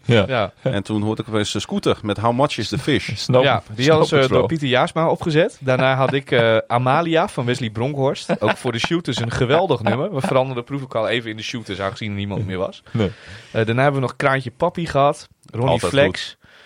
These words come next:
Speaker 1: Ja.
Speaker 2: Eh, minder, Ronnie Flex, maar Kraantje Papi altijd goed.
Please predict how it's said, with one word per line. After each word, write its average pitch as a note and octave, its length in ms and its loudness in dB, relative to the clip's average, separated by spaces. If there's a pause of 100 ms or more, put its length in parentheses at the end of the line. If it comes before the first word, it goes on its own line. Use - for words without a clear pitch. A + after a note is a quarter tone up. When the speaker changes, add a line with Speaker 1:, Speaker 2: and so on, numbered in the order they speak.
(120)
Speaker 1:
Ja. - 140 -2 (180)
Speaker 2:
Eh, G#2 180 -2
minder, A#2+ 440 0
Ronnie G#2+ 340 -4
Flex, A#2 300 -4
maar F#2+ 300 -2
Kraantje G#2 240 -6
Papi A#2+ 280 0
altijd G#2+ 220 -2
goed. C#3+ 240 -4